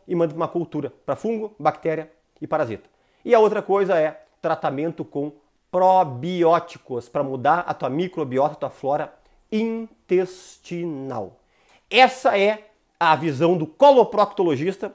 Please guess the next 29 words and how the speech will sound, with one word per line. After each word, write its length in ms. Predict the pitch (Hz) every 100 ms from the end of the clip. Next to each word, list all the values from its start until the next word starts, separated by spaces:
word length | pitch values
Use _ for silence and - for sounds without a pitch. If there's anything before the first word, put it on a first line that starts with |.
| _ _ -
em 80 | 170
relação 420 | 180 170 - 180
à 60 |
parte 240 | 170 175 160
de 40 |
escorrimentos 540 | - - 156 147 156 139
vaginais 420 | 147 135 143 151
de 120 | 139
repetição. 1400 | 110 113 - 240 - _ _ _ 196 190 - - - 117 - _ _ _ _ _
Quem 160 | 294 294
não 160 | 254
é 80 | 240
inscrito 280 | 233 - 226
no 120 | 220
canal, 480 | 240 220 262 403 - _ _
quem 140 | 196
não 80 | 190
faz 220 | 202 175
parte 260 | - 202 202
do 120 | 175
nosso 280 | 175 180 185
time, 360 | - 202 220
da 60 | 165
nossa 200 | 160 170
família 360 | - 139 175 180
Planeta 360 | 156 147 175
Intestino, 360 | 170 156 180 233
se 120 | 453
inscreva. 360 | 453 508 -